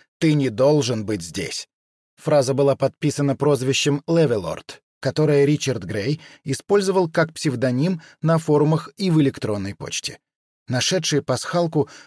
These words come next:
как бы через игру знакомились с создателем игры. Теперь они знали, что где-то в мире есть некий Левелорд, который сделал крутые уровни для крутой Duke Nukem три дэ.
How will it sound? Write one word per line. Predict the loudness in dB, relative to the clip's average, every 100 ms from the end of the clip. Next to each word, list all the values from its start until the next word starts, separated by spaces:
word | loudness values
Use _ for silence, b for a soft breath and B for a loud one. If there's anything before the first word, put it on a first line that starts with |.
| B
как | -2 0
бы | -2
через | 0 -2 -2 -4
игру | -6 -4 -2 0
знакомились | 0 -4 -2 0 0 -2
с | -4
создателем | -6 -4 -4 -4 -4 -2
игры. | 0 0 -2 _ _ b b -8
Теперь | -4 0 2
они | 2 2
знали, | 2 2 2 -2
что | -4 -6
где-то | -2 -2 0
в | -4
мире | -2 -2 0
есть | 0 -2 -6 -4
некий | -4 -2 -4
Левелорд, | -2 -4 -4 -2 -2 -4 -12 b b -2
который | 0 2 2 2
сделал | 2 2 4 2
крутые | 0 -2 0 -2 -2 -4
уровни | -2 0 -2 -4
для | 0 0
крутой | 0 -2 0 2
Duke | 2 0 -2
Nukem | -6 -4 -6 -6
три | -6
дэ. | -4 -6 -8